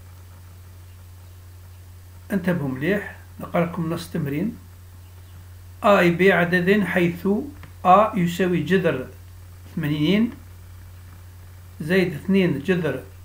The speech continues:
مية وخمسة وعشرين ناقص ثلاثة جذر عشرين، و ب، العبارة ب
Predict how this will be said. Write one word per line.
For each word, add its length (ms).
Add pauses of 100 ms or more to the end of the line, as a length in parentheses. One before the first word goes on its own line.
(120)
مية 520
وخمسة 360
وعشرين 580 (500)
ناقص 340
ثلاثة 320
جذر 480 (160)
عشرين، 500 (460)
و 140
ب، 420 (360)
العبارة 480
ب 440